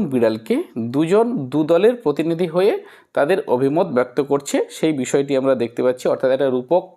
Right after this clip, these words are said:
এর মাধ্যমে আমাদের রয়েছে সমাজ ব্যবস্থায় যে বৈষম্য, সেই চিত্র আমাদের এই প্রবন্ধে ফুটে উঠেছে। দশের দিকে যে প্রশ্ন, বিড়াল প্রবন্ধটি বঙ্কিমচন্দ্র চট্টোপাধ্যায় কোন ছদ্মনামে লিখেছিলেন? রাধাকান্ত, সুকান্ত, শ্রী কমলাকান্ত, কোনোটি নয়। শ্রী কমলাকান্ত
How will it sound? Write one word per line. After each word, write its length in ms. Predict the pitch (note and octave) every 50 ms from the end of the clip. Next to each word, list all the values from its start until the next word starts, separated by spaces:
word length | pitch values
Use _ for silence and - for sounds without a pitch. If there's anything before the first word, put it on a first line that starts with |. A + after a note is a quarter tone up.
| _ - - _ _ -
এর 80 | C#3+ C3+ A#2+
মাধ্যমে 320 | A#2 B2 B2+ - C3 C3+
আমাদের 240 | C3 B2+ A#2+ B2+ A#2+ - - A#2 A#2
রয়েছে 260 | A2+ A2+ A2+ - G3 G4+ G#4 - - - _ _ - -
সমাজ 220 | - C#3+ C3+ D3 D3+
ব্যবস্থায় 440 | D#3 D3 D3 D3 - - D3+ D3+ D3+ B2+
যে 60 | A2+
বৈষম্য, 440 | G2+ A2 B2 - - D#3 D3 D#3+ D#3+ E3 D#3+
সেই 140 | - C3+ B2+ B2 - - _ -
চিত্র 300 | - D3+ D3 D3 - F#3+ G#3+ G#3+ C3+
আমাদের 200 | B2+ B2 A#2+ B2+
এই 100 | C3 B2+
প্রবন্ধে 360 | B2 C3 A2+ A2+ A#2 B2+ E3 G#3 G#3
ফুটে 180 | - C#3+ C3 A#2+ G2
উঠেছে। 280 | - - G2+ - - - - _ _ _ - - - - - - - - _ _ D#3
দশের 300 | B2+ C#3 D#3+ - B3 G#3
দিকে 120 | A3 G#3 F3 D#3+
যে 40 | - C#3
প্রশ্ন, 160 | C#3 - - G3 F#3 D#3
বিড়াল 200 | D#3 F3 F#3+ G3 G3
প্রবন্ধটি 360 | F3+ D#3+ D#3+ E3 E3+ E3 F3+
বঙ্কিমচন্দ্র 440 | D#3+ D3 C#3+ D3+ D#3 D#3+ D#3+ D3+ D#3
চট্টোপাধ্যায় 420 | C#3+ D#3 D#3 D#3 D#3 D#3+ F3+ F3 F3+ D#3
কোন 100 | D3+ D#3+ D#3 -
ছদ্মনামে 420 | - C3+ B2+ C#3+ C#3 D3+ E3+ G3+ F#3+ C#3+
লিখেছিলেন? 360 | A2+ - B2 A2+ - B2 B2 A#2+ A#2+ A#2
রাধাকান্ত, 420 | A2 A2 A#2+ B2+ C#3+ D3 C#3+ C#3+ D#3+ E3 D#3+
সুকান্ত, 360 | - B2+ A2+ - C3 C3+ C3+ D#3 E3 D#3+ D#3+
শ্রী 100 | - C3+
কমলাকান্ত, 500 | A#2 C3 B2 B2 B2+ C3+ B2+ C#3+ D#3 F3 F#3
কোনোটি 300 | E3+ C3 A#2 G#2+ A2+ A#2 A2
নয়। 120 | A2 - _ - - - _ _ -
শ্রী 120 | - - F3 E3+ -
কমলাকান্ত 560 | - A#2+ A2+ A2+ A2+ A2 G#2 A2+ A2 A2 G2+